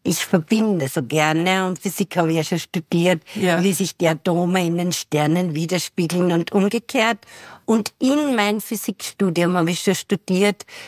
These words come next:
Speaker 1: dass die Formeln nur scheinbar objektiv sind, sondern das Phänomen Einstein war am Beginn des zwanzigsten Jahrhunderts möglich,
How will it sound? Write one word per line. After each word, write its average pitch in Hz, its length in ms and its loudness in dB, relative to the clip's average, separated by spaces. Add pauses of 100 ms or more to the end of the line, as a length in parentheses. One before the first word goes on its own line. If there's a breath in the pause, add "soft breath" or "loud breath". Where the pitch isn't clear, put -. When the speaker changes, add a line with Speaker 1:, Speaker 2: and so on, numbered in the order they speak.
(180 loud breath)
Speaker 1:
dass 190 240 2
die 190 180 2
Formeln 202 640 0
nur 190 220 -2
scheinbar 190 880 -2
objektiv 165 600 -2
sind, 202 400 2 (440 loud breath)
sondern 196 440 2
das 185 200 -2
Phänomen 185 580 0
Einstein 190 920 0
war 180 260 0
am 180 140 0
Beginn 185 360 -2
des 180 200 -6
zwanzigsten 170 600 0
Jahrhunderts 180 440 -2
möglich, 165 520 0